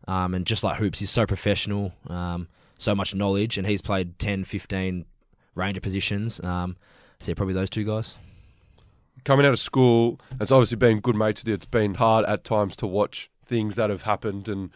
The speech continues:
Speaker 2: eventuated. But coming out of school, talk us through the last couple of years. Obviously, covid was big in terms of you're in that, sort of that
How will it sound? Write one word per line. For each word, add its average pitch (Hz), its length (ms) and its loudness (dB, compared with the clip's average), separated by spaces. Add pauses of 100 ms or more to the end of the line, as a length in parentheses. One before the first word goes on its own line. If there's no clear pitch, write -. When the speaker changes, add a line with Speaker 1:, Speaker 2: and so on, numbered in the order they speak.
(360)
Speaker 2:
eventuated. 120 680 6
But 107 120 -4
coming 170 220 8
out 156 40 10
of 135 60 6
school, 147 300 4
talk 180 260 6
us 151 100 2
through 156 100 4
the 139 60 6
last 131 220 6
couple 123 240 2
of 113 80 0
years. 127 300 4 (560)
Obviously, 123 240 4
covid 127 360 8
was 117 140 2
big 117 360 2 (440)
in 110 120 -2
terms 117 300 2
of 104 100 -4
you're 117 180 4
in 113 100 4
that, - 180 -2
sort 120 180 4
of 110 60 4
that 107 200 0